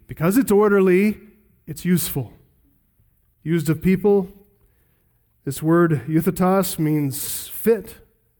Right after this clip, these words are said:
useful, valuable, profitable.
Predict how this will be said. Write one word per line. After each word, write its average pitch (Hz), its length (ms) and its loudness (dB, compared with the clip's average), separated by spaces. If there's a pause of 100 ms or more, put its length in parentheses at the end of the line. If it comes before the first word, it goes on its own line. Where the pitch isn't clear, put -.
useful, 214 680 -2 (280)
valuable, 202 840 0 (220)
profitable. 208 760 0